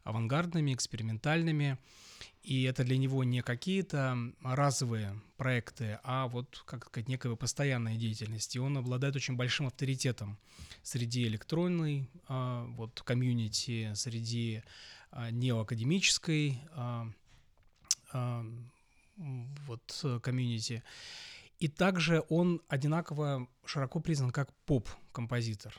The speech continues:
То есть он, собственно, с поп-музыки начинал, и как раз, э,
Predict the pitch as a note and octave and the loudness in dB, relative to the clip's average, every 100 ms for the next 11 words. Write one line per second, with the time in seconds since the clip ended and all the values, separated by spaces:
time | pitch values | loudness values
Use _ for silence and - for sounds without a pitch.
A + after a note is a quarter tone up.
0 | - G#2+ - E3 E3+ D#3+ - D3+ C#3 B2 | -6 -4 0 2 2 2 0 0 2 2
1 | - - C3 - D3 D#3 C3 A#2+ B2+ C3 | 2 2 0 0 2 2 2 0 0 2
2 | - E3 G#3+ A#3+ _ _ - - - - | 2 4 2 -2 _ _ -20 -20 -18 -18
3 | - _ - B2+ B2+ B2 B2 A#2+ C3+ C#3 | -18 _ -2 2 4 2 0 -2 2 4
4 | C#3 - - C#3+ C3+ C3+ B2+ | 6 6 4 4 4 2 0